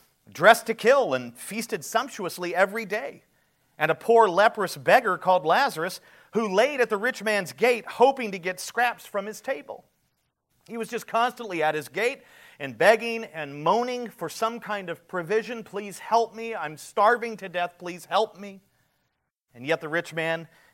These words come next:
ignored Lazarus and ignored his cries for help, his pleas for help. This is a story Jesus told, by the way. The dogs that roamed the area,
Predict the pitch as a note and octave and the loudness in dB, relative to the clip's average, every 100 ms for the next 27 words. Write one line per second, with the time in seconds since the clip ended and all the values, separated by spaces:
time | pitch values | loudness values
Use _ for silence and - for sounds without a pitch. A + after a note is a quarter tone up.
0 | _ C#3 B2+ E3+ A#3 F#3+ C#3+ C3 C3 C3 | _ -10 0 6 6 8 6 6 2 -4
1 | D#3+ - D3 C#3 D3 C#3+ B2+ C#3+ D#3 C#3 | -6 -4 -8 -8 -10 -10 -4 0 2 0
2 | C3+ - - C#3+ C#3 C#3 - - B2+ C#3 | -6 -6 -4 -2 -2 -6 -14 -12 -12 -8
3 | A#2 G2+ B2+ B2 _ - D3 C#3 - - | -8 -8 -16 -20 _ -18 -18 -16 -20 -20
4 | B2 - A2+ _ _ _ _ _ _ _ | -20 -20 -20 _ _ _ _ _ _ _
5 | _ _ _ _ G#3+ B3 A3+ - C4 B3 | _ _ _ _ -12 -10 -12 -8 -8 -8
6 | F3 C4 D#3 - - - _ - - - | -14 -20 -20 -20 -20 -20 _ -20 -20 -20
7 | _ _ _ _ _ _ _ _ _ _ | _ _ _ _ _ _ _ _ _ _
8 | _ _ _ _ _ _ C3 D#3+ A3 A#3 | _ _ _ _ _ _ 0 8 8 8
9 | E3+ C3 D3 C#3+ B2+ B2+ A#2+ B2+ E3 G3 | -4 -2 0 0 -4 -4 0 0 0 -4
10 | G3+ | -8